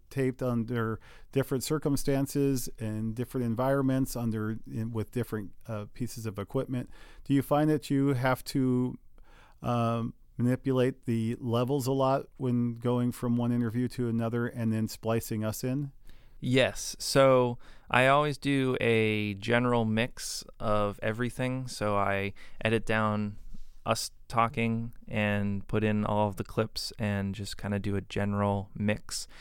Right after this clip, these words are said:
Speaker 2: to get all the levels around the same, uh, level, if that makes sense.
Speaker 1: Mm-hmm.
Speaker 2: Um, because yes, uh, since all of these recordings have been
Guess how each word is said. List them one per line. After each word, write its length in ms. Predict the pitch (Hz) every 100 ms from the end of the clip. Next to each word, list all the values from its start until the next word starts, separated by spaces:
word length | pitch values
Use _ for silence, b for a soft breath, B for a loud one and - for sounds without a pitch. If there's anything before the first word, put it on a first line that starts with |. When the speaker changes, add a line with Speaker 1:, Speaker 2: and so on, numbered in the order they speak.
| B
Speaker 2:
to 100 | -
get 160 | 107 -
all 160 | 104
the 80 | 101
levels 680 | 98 101 98 98 98 - - - - - - -
around 460 | 104 107 110 110
the 80 | 110
same, 640 | 107 - 113 113 113 110 113 b b b b -
uh, 540 | 101 98 95 95 95 98 - - - - -
level, 480 | 107 107 120 120 113
if 120 | 110 -
that 120 | 113
makes 200 | 113 107
sense. 320 | 120 120 -
Speaker 1:
Mm-hmm. 460 | - 120 - - 110
Speaker 2:
Um, 440 | 110 104 101 98 - b -
because 340 | 123 139 123
yes, 360 | 139 123 107 -
uh, 240 | - 110 107
since 320 | - 156 -
all 160 | 135 143
of 80 |
these 160 | 139 127
recordings 720 | 120 - 127 127 120 113 -
have 300 | - 113 107
been 420 | 110 110 107 107